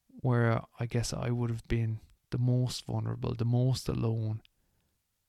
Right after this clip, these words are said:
the saddest I've ever been in my life. But I've come out of that. I got out of that.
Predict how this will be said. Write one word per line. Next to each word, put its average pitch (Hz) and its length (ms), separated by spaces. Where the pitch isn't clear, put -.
the 117 100
saddest 120 680
I've 117 180
ever 117 240
been 113 240
in 110 60
my 110 180
life. 110 480
But 139 120
I've 131 140
come 135 200
out 147 180
of 127 140
that. - 200
I 139 40
got 139 300
out 127 220
of 107 100
that. 104 260